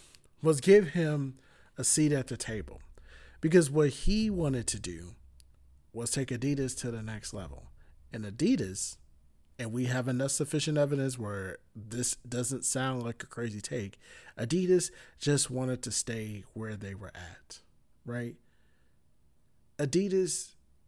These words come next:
in Europe is fine. They're shitting on Nike in Europe 'cause that's their, that's their home base, right? Asia,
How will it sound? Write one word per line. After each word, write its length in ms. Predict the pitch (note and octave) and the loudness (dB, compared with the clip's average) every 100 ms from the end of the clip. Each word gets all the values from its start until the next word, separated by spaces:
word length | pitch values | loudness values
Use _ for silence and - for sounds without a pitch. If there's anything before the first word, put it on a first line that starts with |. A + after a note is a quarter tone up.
| _ _ - | _ _ 0
in 200 | D3 C3+ | 2 2
Europe 400 | B2 C#3+ C#3+ B2+ | 2 0 0 -4
is 200 | A2 A2+ | -6 -8
fine. 680 | - - C#3+ C#3+ A2 E2 G2+ _ _ - | -8 -6 -4 -4 -6 -10 -16 _ _ -4
They're 120 | C#3 | -2
shitting 460 | C3+ - D#3 C3+ C3 | 0 0 0 0 -4
on 180 | A2 F#2+ | -6 -8
Nike 440 | E2 - - - _ _ _ _ _ _ A#2+ | -12 -16 -20 -20 _ _ _ _ _ _ -12
in 140 | G#2+ | -10
Europe 320 | F#2+ D2+ - - _ _ _ _ - | -10 -12 -16 -20 _ _ _ _ -10
'cause 140 | C3 | -2
that's 220 | D3 C#3+ | 2 2
their, 200 | - C#3+ | 0 -2
that's 220 | - C#3+ - | -2 -6 -6
their 140 | C#3 | -6
home 260 | D3 C#3+ A#2 | -6 -6 -4
base, 460 | C3+ E2+ - - - - - - _ | -4 -6 -10 -16 -18 -20 -20 -20 _
right? 300 | D3 D3+ D3 D3 - - - _ - | -6 -4 -6 -10 -20 -20 -20 _ -4
Asia, 560 | C#3+ E3+ E3 E3+ E3+ | 2 2 2 -2 -4